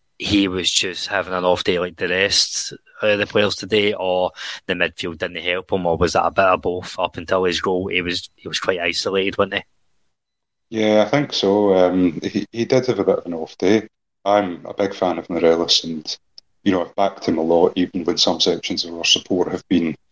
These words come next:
Speaker 2: out to get him, so to speak. I think he does well for the goal. Um, it's a good finish, and he reacts well to get on the end of it. But he didn't do much other than that. And as I said earlier, you know, it's you need him to have that bit of aggression, bit of putting himself about,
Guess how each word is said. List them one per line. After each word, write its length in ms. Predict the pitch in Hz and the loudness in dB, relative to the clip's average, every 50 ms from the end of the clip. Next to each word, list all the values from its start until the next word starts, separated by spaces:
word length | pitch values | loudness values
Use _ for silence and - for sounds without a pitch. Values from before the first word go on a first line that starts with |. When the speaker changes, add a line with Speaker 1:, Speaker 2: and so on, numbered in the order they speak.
| _ _ _ _ - | _ _ _ _ 0
Speaker 2:
out 120 | 95 92 | 0 2
to 100 | - - | 0 0
get 200 | 110 95 101 113 | 2 2 4 4
him, 100 | 95 92 | 2 2
so 180 | - - 82 80 | -2 -4 -4 -4
to 80 | - | -4
speak. 380 | - - - 85 - - - - _ _ _ _ _ _ _ _ | -4 -2 0 0 -2 -2 -4 -10 _ _ _ _ _ _ _ _
I 60 | - 131 | -2 0
think 80 | 123 | 2
he 40 | 143 | 2
does 200 | 127 135 127 117 | 4 4 2 4
well 160 | 117 110 110 110 | 4 2 2 2
for 100 | - 110 | 2 2
the 80 | 101 | 2
goal. 380 | - 87 78 80 104 117 113 - _ _ _ - | 4 4 4 4 4 2 2 -2 _ _ _ -6
Um, 260 | - 87 85 82 82 | -2 0 2 2 2
it's 120 | 85 80 - | 0 -2 -2
a 20 | |
good 160 | - 104 - | -2 -4 -2
finish, 520 | - 82 80 80 92 - - - - - - _ _ _ _ _ _ _ - | 0 0 0 2 0 0 0 0 -2 -2 -6 _ _ _ _ _ _ _ -2
and 220 | 85 82 80 78 | 0 0 0 0
he 80 | 90 85 | -2 -2
reacts 440 | 82 85 87 87 - - - - - | 2 2 2 2 0 -2 -6 -2 0
well 200 | 87 80 80 76 | 2 2 2 0
to 140 | - 76 | -2 -4
get 120 | 76 85 - | -4 -4 -4
on 120 | 85 82 | -2 -2
the 120 | 80 80 82 | 0 0 0
end 160 | - 92 85 | 2 2 0
of 120 | 80 - | 0 0
it. 360 | 82 - - - - - - - _ _ _ _ _ _ _ | 0 0 -2 -4 -8 -12 -14 -14 _ _ _ _ _ _ _
But 240 | - 92 90 90 - | 0 2 2 2 2
he 100 | - 104 - - - | -2 -6 -6 0 0
didn't 300 | 107 107 - 117 113 113 | 0 0 2 -2 -2 0
do 140 | 117 113 | 0 2
much 260 | 110 110 101 104 - - | 2 2 2 2 2 2
other 240 | 95 95 95 98 | 2 2 2 0
than 200 | 90 95 95 85 | 0 0 0 2
that. 260 | 82 85 80 80 78 78 | 2 2 2 2 0 0
And 100 | 80 82 | -4 -4
as 140 | 82 - | -4 -2
I 20 | 85 | -2
said 260 | - - 104 98 - | 2 2 2 2 2
earlier, 400 | 82 82 92 98 98 92 92 82 | 2 2 2 2 4 4 2 2
you 120 | 80 82 | 2 0
know, 220 | 78 85 82 82 82 | -2 0 0 0 0
it's 360 | - - - - - - - _ _ _ _ _ _ _ _ 101 | 0 0 2 2 2 0 -4 _ _ _ _ _ _ _ _ 0
you 60 | 98 | 4
need 180 | 95 104 104 - | 4 4 4 4
him 160 | 113 110 101 | 2 0 0
to 60 | 90 | 0
have 160 | 92 95 85 - | 0 -2 0 2
that 240 | 90 85 85 - | 0 0 0 0
bit 140 | - 92 - | -2 -2 0
of 280 | 87 87 82 - - - | 2 0 0 -2 -2 -6
aggression, 640 | - 98 - - 87 90 87 - - 95 92 82 76 - | -6 -4 0 2 2 4 4 2 2 2 2 2 2 2
bit 100 | - - | 2 2
of 180 | - - - | 2 0 -2
putting 200 | - - - 98 | 0 0 2 2
himself 340 | 101 85 - - 90 85 82 - | 0 0 0 2 2 0 0 -4
about, 300 | - 78 - 90 85 82 | -6 -4 -2 -2 -2 -2